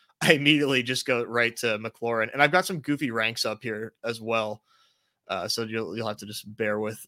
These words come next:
bear with that for a minute here. Okay. Chase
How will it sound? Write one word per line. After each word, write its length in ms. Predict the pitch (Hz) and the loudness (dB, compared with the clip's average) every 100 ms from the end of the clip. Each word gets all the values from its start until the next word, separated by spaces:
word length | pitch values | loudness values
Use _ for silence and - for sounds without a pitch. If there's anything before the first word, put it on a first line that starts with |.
| _ | _
bear 200 | 123 117 | -4 -2
with 160 | 107 107 | -2 -4
that 220 | 107 104 - | -4 -4 -4
for 140 | 107 | -6
a 60 | 107 | -6
minute 240 | 104 107 | -8 -4
here. 280 | 117 107 120 - | -4 -4 -6 -2
Okay. 240 | 139 120 104 _ _ - - _ _ _ _ _ _ - | 4 2 2 _ _ -20 -20 _ _ _ _ _ _ 0
Chase 560 | - 160 180 - - | 6 8 10 8 6